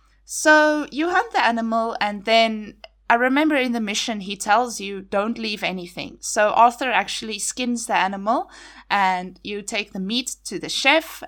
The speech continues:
and you kind of use all the parts of the animal. And then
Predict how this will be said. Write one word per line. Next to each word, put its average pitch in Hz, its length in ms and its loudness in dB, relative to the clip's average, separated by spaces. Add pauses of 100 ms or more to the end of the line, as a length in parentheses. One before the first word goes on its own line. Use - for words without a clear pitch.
and 202 540 4
you 240 220 -8
kind 339 280 -2
of 349 140 -6
use 214 400 -6
all 220 260 -2
the 220 100 -6
parts 185 460 2
of 175 320 -2
the 160 100 -6
animal. 165 480 -10 (1000)
And 359 200 6
then 523 220 -2